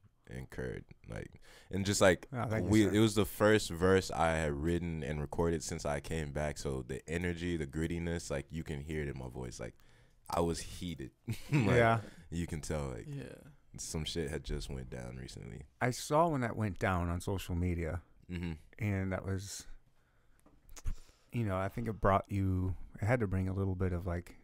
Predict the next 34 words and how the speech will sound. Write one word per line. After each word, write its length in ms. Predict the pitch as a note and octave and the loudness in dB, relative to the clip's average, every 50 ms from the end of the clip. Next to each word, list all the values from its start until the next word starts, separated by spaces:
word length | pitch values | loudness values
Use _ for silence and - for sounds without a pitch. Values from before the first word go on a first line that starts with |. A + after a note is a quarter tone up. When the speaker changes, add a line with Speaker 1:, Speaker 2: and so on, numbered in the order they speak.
| - | -4
Speaker 2:
notoriety 800 | - A2 G2+ G2+ F#2+ F#2 F#2 F2 F#2 F#2+ G#2 G#2+ G#2 G#2 G#2 G#2 | 0 2 2 2 2 2 0 0 0 0 0 0 0 2 2 0
or, 120 | G2 G2 | 0 0
like, 200 | F#2 F#2 F2+ F2+ | -2 -2 -2 -2
people, 340 | - B2+ D3 - - G2 F#2 - _ _ - - | -2 -2 0 0 -2 -4 -4 -6 _ _ -4 0
did 120 | A#2 G#2+ | 0 2
you 120 | G#2 A2+ | 2 2
get 160 | G#2+ A#2+ A#2 - | 2 0 0 0
any 220 | - A#2 A2+ A2 G#2 - | 0 0 0 0 0 -2
extra 320 | G#2 G2 - - - G2+ | -6 -6 -6 -6 -6 -6
followers 680 | - - - F#2+ F#2+ G2+ G#2+ G#2 G#2 G#2 G#2 G#2 G#2 F#2 | -4 -2 -2 0 0 2 0 0 0 0 0 0 -2 -2
or 120 | G2+ F#2+ | -4 -4
people 260 | - - A#2+ A2+ - A2 | -2 -2 -2 -2 -2 -4
checking 320 | - - G#2 G2 - G#2+ | -4 -4 -4 -4 -4 -4
your 80 | G2+ G2+ | -6 -4
stuff 220 | - - G2+ F#2 - G2+ | -2 -2 -4 -2 -2 -2
out 160 | G2 G#2+ A2+ | -2 0 -2
after 240 | A#2 - - A#2+ A#2+ | -2 -4 -4 -2 0
that? 180 | B2+ C3+ C3+ | 2 4 8
Speaker 1:
Yeah, 220 | A2+ A#2 A#2 A2+ A2 | 10 10 10 10 10
most 280 | A2 A2+ A#2+ G#2+ F#2 E2+ | 8 8 8 8 8 6
definitely, 440 | F2 F2 E2 E2 F2 F2 F2 F2+ | 4 4 4 4 2 2 4 4
most 220 | E2+ E2+ F2 D#2+ - | 4 2 2 2 2
definitely. 400 | E2 D#2+ D2+ - E2 D#2+ D#2 D2+ D2+ - - | 2 0 0 0 -4 -4 -4 -6 -8 -10 -2
But, 180 | D2+ F2+ F#2 F2+ | 2 4 6 6
uh, 260 | F#2 F2+ F2 E2+ D#2+ - - - - _ _ - - _ - | 8 6 6 6 4 0 -4 -10 -18 _ _ -20 -12 _ 4
I 40 | - | 6
wanna 120 | E3+ D3 | 6 8
make 160 | A#2+ G#2 F2+ E2+ | 8 8 6 6
one 220 | F2 F#2+ F#2+ F2 | 4 4 2 2
thing 240 | - F2+ F2 E2 D#2 | 2 0 0 0 -2
clear. 340 | - - F2+ E2 D2 C#2 - - _ _ _ _ _ _ _ _ - | -2 -2 -2 -2 -2 -2 -6 -10 _ _ _ _ _ _ _ _ 2
Going 260 | F#2+ A2+ C3 C3 B2+ | 6 6 8 8 8
down 240 | A#2+ A2+ A#2 A#2 A#2 | 8 8 8 8 6
there 220 | A#2 A#2 A#2 A2+ | 6 6 6 4